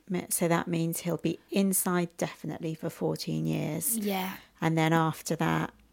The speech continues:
Speaker 1: he can
Speaker 2: He can apply to come
Speaker 1: apply.
Speaker 2: out, but then once he's out, he's got a life licence. So
Speaker 1: Okay.
Speaker 2: whether he does a little steal something from the shop or something, that can potentially send him back. Yeah.
Speaker 1: Okay.
Speaker 2: And he'll never be allowed in it, like, around here.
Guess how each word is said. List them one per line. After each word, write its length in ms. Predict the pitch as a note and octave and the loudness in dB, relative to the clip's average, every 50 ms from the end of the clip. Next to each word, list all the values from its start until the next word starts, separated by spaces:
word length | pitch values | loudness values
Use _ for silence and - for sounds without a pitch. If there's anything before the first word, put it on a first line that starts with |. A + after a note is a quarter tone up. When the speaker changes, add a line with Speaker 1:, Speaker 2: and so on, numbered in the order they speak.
| - - | -20 -18
Speaker 1:
he 220 | - - - E3 E3 | -10 -6 -4 -4 -4
can 440 | - - - D3 D#3 D3+ D#3 D#3+ F3+ | -4 -4 -2 -2 0 -2 -2 -2 0
Speaker 2:
He 120 | - A#3 | 0 0
can 120 | A3 A3+ A3+ | 2 2 0
apply 260 | A3 - A3+ A3+ A3+ | 2 4 4 4 4
to 100 | - F#3 | 4 2
come 160 | E3+ G#3 G3+ | 2 4 4
Speaker 1:
apply. 200 | G3 F#3+ F#3+ F#3+ | 6 6 4 4
Speaker 2:
out, 100 | - - - | 2 0 -2
but 80 | - | -2
then 180 | - G3+ G3+ G3+ | 0 2 2 4
once 260 | G3+ G3+ G3+ - - | 2 2 0 -2 -4
he's 120 | - G3 | -4 0
out, 200 | F#3+ F3+ F3+ - | 2 2 2 2
he's 120 | - F#3+ - | 0 -4 -4
got 180 | - - - | -2 0 2
a 40 | F#3+ | 2
life 280 | F#3 F3 F3+ F3 - - | 4 2 2 0 -2 -2
licence. 680 | F3+ E3+ E3+ E3 - - - E3+ E3+ F3 - - - | -2 -2 -2 -2 -4 -6 -6 -6 -6 -8 -8 -10 -6
So 120 | - - F3+ | -4 0 2
Speaker 1:
Okay. 420 | E3+ F3 F3 E3+ F#3+ F3 F3 F3 - - - _ _ - | 2 2 2 0 0 -2 -2 -4 -6 -10 -18 _ _ -2
Speaker 2:
whether 340 | F#3+ F3 F3 F3 - F#3 F3+ | 0 0 0 0 -2 -4 -6
he 100 | F3 F3 | -4 -2
does 560 | - F3+ F3 F3 E3+ F3 - - - - - - | -2 -2 -2 -2 -2 -4 -4 -4 -4 -6 -6 -4
a 120 | - E3 | -2 -2
little 360 | E3 E3+ F3 F3+ - - F3 E3 - - _ _ _ - | 0 2 2 2 2 0 -2 -8 -12 -20 _ _ _ -10
steal 720 | - - - - - - - F#3 F3+ F3+ F3 F3 E3+ E3+ | -8 -6 -4 -6 -4 -2 0 2 2 2 2 2 0 -2
something 360 | E3+ - - F#3 F3+ - - - | -4 -4 -4 -4 -4 -6 -8 -10
from 160 | - F3 F3+ | -8 -6 -4
the 60 | E3+ | -4
shop 320 | E3 - - F#3+ - - - | -2 0 0 0 -2 -2 -4
or 120 | F3 E3 | -6 -6
something, 560 | D#3+ - E3+ E3+ E3 - - - E3+ E3+ F3 | -6 -6 -8 -8 -8 -10 -10 -10 -8 -8 -6
that 160 | E3+ E3+ - - - - | -6 -6 -6 -6 -10 -14
can 140 | - F#3+ | -12 -12
potentially 500 | F3+ - - - F#3 - - - - F3 | -12 -10 -12 -14 -14 -14 -14 -14 -14 -12
send 320 | E3+ - - F3 E3+ F3 F3 | -12 -12 -10 -10 -10 -10 -10
him 160 | F3 F3 F3 | -12 -10 -8
back. 260 | E3+ E3 - - - _ _ - - - | -6 -4 -6 -6 -8 _ _ -14 -10 -6
Yeah. 180 | G#3+ F3+ - - | -6 -6 -6 -8
Speaker 1:
Okay. 220 | - F#3+ F#3 F3+ - - - - - | -8 -8 -10 -10 -10 -14 -20 -10 -6
Speaker 2:
And 100 | F#3 F3+ | -2 0
he'll 120 | F3+ F#3 F#3 | 2 4 4
never 220 | F#3 E3+ E3 E3 | 2 2 0 -2
be 140 | E3 E3+ D#3+ | -4 -4 -4
allowed 300 | D#3 D#3 D#3 D#3 D#3 D3+ - - | -2 -2 -2 -4 -4 -8 -10 -10
in 60 | D#3 | -8
it, 160 | D3+ D3 - - | -8 -8 -10 -12
like, 360 | - D#3+ - D#3+ - _ - - - F#3+ | -12 -10 -10 -12 -12 _ -20 -20 -16 -12
around 320 | G3 - - D2 - - - | -10 -8 -8 -8 -10 -12 -12
here. 180 | - - F3+ | -14 -14 -14